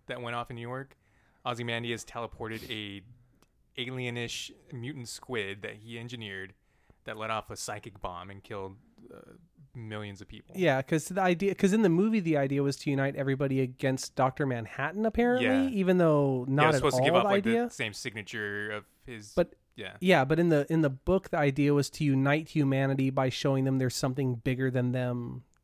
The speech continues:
Speaker 2: to unite against.
Speaker 1: Yeah.
Speaker 2: And so, as far as people knew,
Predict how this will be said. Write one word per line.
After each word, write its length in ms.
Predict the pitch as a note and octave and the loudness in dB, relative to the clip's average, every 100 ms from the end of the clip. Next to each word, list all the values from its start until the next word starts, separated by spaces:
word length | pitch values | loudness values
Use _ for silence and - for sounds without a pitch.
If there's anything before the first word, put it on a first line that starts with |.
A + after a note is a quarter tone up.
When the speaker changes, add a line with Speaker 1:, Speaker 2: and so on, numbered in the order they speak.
| - | -6
Speaker 2:
to 160 | - | -2
unite 400 | C3 C3 B2+ A#2+ | 0 0 -2 -4
against. 420 | B2 B2 B2 C3 | -6 -8 -10 -8
Speaker 1:
Yeah. 100 | - | -2
Speaker 2:
And 120 | C3+ C3 | 0 2
so, 420 | D3 C3+ C3 - | 2 2 0 -4
as 160 | D3+ C3 | -6 0
far 160 | - C#3 | 4 4
as 100 | B2+ | 2
people 380 | - F#3 E3+ | -2 0 2
knew, 400 | C3+ B2+ A#2+ B2 | 4 4 2 -2